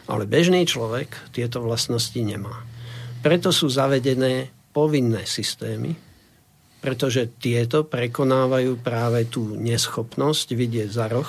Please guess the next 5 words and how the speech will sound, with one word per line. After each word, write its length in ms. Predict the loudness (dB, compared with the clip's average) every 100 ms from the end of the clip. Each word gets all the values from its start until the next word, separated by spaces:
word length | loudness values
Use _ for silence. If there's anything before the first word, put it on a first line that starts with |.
| -6
časovú. 560 | -8 -6 -6 -4 -4 -6 -8 -20 -20 -16 -16 -14 -16 -14 2
No 40 | 6
a 80 | 8
na 160 | 6 4
to 320 | 2 0